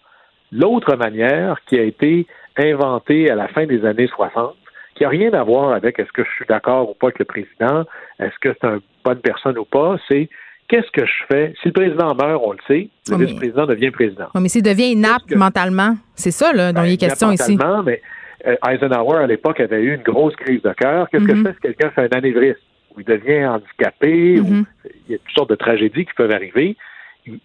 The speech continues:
Speaker 1: il faut qu'à la minute un, quelqu'un soit aux commandes. Et là, il faut que ce soit clair.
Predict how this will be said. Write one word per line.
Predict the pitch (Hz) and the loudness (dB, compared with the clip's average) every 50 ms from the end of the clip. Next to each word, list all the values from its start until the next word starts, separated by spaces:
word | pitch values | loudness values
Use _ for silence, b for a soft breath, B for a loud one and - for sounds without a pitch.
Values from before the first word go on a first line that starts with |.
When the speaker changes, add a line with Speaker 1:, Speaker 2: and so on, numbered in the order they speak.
| _ | _
Speaker 1:
il | 123 113 - - | -6 -6 -6 0
faut | - 156 170 185 175 | 2 2 2 2 0
qu'à | - - 131 127 131 - - - 98 | 0 0 0 0 0 -2 -2 -2 -2
la | 101 101 | -2 -2
minute | 104 113 123 127 127 123 - - - _ - | -2 -4 -4 -2 -2 -2 -2 -4 -6 _ -2
un, | 127 139 175 214 208 - _ - | 0 0 0 -2 -4 -8 _ -2
quelqu'un | 127 117 107 98 - - 139 156 165 156 - - | -2 0 0 -2 -2 0 0 0 0 -2 -4 -8
soit | - 120 117 127 135 139 - _ _ | -2 0 0 0 0 -2 -6 _ _
aux | - 220 | -4 -2
commandes. | - - 135 135 156 151 131 _ _ _ _ _ _ _ b b b b b b b b _ _ - | 0 0 0 0 -2 -4 -6 _ _ _ _ _ _ _ b b b b b b b b _ _ -12
Et | 104 98 101 | -10 -4 0
là, | 131 139 135 | 0 0 0
il | |
faut | - 143 | -2 -8
que | - - | -6 -6
ce | 120 - | -4 -2
soit | - 135 | -2 -2
clair. | - - 147 139 131 113 92 - | 0 2 0 0 0 0 -2 -6